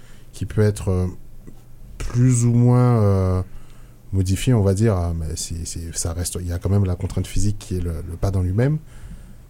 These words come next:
Dans Os, le, il n'y a pas cette contrainte. C'est, d'ailleurs, c'est, c'est pour ça, c'est pour tous les jeux P C, en fait, il n'y a pas cette contrainte.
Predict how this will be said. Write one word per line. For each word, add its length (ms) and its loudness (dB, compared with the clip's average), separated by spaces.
Dans 140 -2
Os, 320 2
le, 320 2
il 160 -2
n'y 80 0
a 60 -2
pas 100 -2
cette 160 -2
contrainte. 380 -4
C'est, 260 -4
d'ailleurs, 280 0
c'est, 280 -6
c'est 220 -8
pour 240 -8
ça, 160 -10
c'est 180 -14
pour 160 -10
tous 140 -2
les 120 2
jeux 120 0
P 140 -4
C, 140 -2
en 60 -2
fait, 200 -4
il 40 -20
n'y 60 -6
a 40 -6
pas 100 -8
cette 160 -6
contrainte. 420 -4